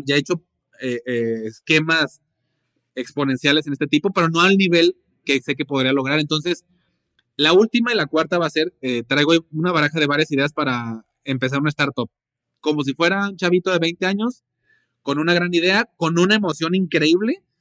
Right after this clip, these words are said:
por saber que puedo lograr algo que pueda cambiar un pedacito de la industria inmobiliaria que ha sido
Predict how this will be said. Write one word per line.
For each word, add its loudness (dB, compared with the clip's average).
por -2
saber 0
que -2
puedo 2
lograr 2
algo 0
que -8
pueda 0
cambiar -2
un -4
pedacito -2
de 0
la 0
industria 0
inmobiliaria 0
que -4
ha -6
sido -4